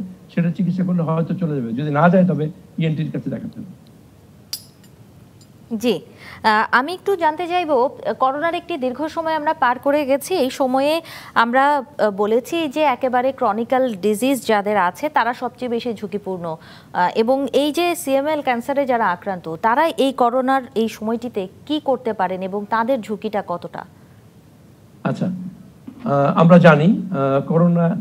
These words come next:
Speaker 1: কোভিড নাইনটিন, অর্থাৎ করোনা, এ, যে অসুস্থতা, করোনাজনিত অসুস্থতাতে, আহ, এটা, আহ, সাধারণত এটা কোনো বয়স বা কোনো লিঙ্গ বা অন্য কোনো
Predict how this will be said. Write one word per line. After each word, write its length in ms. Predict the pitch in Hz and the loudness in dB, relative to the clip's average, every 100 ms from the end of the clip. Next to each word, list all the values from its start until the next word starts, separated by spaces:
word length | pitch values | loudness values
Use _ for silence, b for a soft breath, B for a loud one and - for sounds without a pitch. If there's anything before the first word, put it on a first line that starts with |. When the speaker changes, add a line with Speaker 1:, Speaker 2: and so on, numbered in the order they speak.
| - - - - - - - | -6 -12 -12 -10 -10 -12 -4
Speaker 1:
কোভিড 320 | 165 160 180 | 0 4 4
নাইনটিন, 380 | 143 151 143 - | 2 0 -2 -4
অর্থাৎ 200 | 123 160 - | -4 -6 -4
করোনা, 540 | 147 156 165 160 185 | -2 2 2 0 -2
এ, 280 | 135 135 135 147 - 165 131 | -2 0 0 -4 -6 -6 -6
যে 200 | 123 147 - - 175 - 277 | -4 -4 -4 -8 -10 -8 -4
অসুস্থতা, 420 | - 185 - 233 | 0 0 -2 -4
করোনাজনিত 480 | 139 151 170 170 160 | -2 0 2 2 0
অসুস্থতাতে, 800 | 151 - 175 180 175 170 - 165 - B B - | -2 -4 -4 -2 -2 -2 -2 -4 -6 B B -6
আহ, 340 | 139 135 151 - | 0 2 2 0
এটা, 280 | 156 156 | 2 4
আহ, 640 | 147 - - - 139 139 139 - - - - | 4 0 -10 -8 0 2 2 -2 -12 -8 -2
সাধারণত 380 | 151 170 180 | 4 4 6
এটা 260 | 202 185 180 | 4 4 2
কোনো 240 | 175 156 143 | 2 0 0
বয়স 300 | 143 156 170 - | 2 2 2 0
বা 120 | 139 | -4
কোনো 200 | 143 147 | -2 -4
লিঙ্গ 400 | 143 147 156 156 | -2 -2 -2 0
বা 160 | 143 151 | 2 2
অন্য 300 | 139 151 156 | 2 0 -2
কোনো 280 | 160 156 | -2 -2